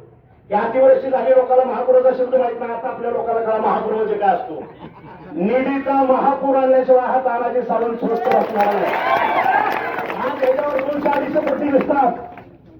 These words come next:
दोन वर्षात, आपल्या हातात अजून चार वर्ष आहेत, गुणिले दोन. आज जवळपास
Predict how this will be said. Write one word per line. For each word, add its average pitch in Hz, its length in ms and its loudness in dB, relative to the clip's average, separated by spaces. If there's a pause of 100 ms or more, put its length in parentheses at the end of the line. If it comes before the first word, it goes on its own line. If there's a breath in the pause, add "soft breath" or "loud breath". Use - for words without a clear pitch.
(420)
दोन 294 200 4
वर्षात, 285 400 2 (720)
आपल्या 294 320 -2
हातात 294 380 0
अजून 294 280 -2
चार 330 280 4
वर्ष 311 220 2
आहेत, 302 220 0 (260)
गुणिले 285 340 2
दोन. 294 420 4 (1400)
आज 277 280 0
जवळपास 302 600 2